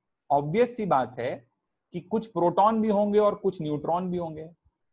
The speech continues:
लेकिन हमें उनसे मतलब नहीं है। भाई चार न्यूक्लियन हैं, जैसे किसी क्लासरूम में पचास बच्चे हैं तो पचास में कुछ लड़के हैं, कुछ लड़कियां हैं, लेकिन फिलहाल हमें उनसे कोई मतलब नहीं। चार न्यूक्लियन है बस, तो चार में प्रोटॉन और न्यूट्रॉन दोनों शामिल हैं।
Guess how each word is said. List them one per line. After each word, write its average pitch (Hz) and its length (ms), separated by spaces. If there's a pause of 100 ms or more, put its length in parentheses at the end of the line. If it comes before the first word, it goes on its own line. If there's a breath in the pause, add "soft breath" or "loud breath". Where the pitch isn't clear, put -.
(180)
लेकिन 131 200
हमें 127 240
उनसे 175 200
मतलब 190 340
नहीं 254 200
है। 220 120
भाई - 480
चार 185 340
न्यूक्लियन 131 500
हैं, 120 280 (500)
जैसे 120 180
किसी 143 220
क्लासरूम 160 380
में 165 80
पचास 151 340
बच्चे 139 260
हैं 143 100
तो 135 100
पचास 147 300
में 139 60
कुछ 131 180
लड़के 135 240
हैं, 135 160
कुछ 131 220
लड़कियां 131 320
हैं, 127 160 (500)
लेकिन 220 420 (280)
फिलहाल 190 340
हमें 202 180
उनसे 175 260
कोई 135 180
मतलब 107 340
नहीं। 101 200 (560)
चार 175 240
न्यूक्लियन 151 560
है 104 80
बस, - 360 (680)
तो - 60
चार 147 260
में 180 160
प्रोटॉन 165 440
और 180 100
न्यूट्रॉन 165 400
दोनों 170 200
शामिल 107 380
हैं। 101 120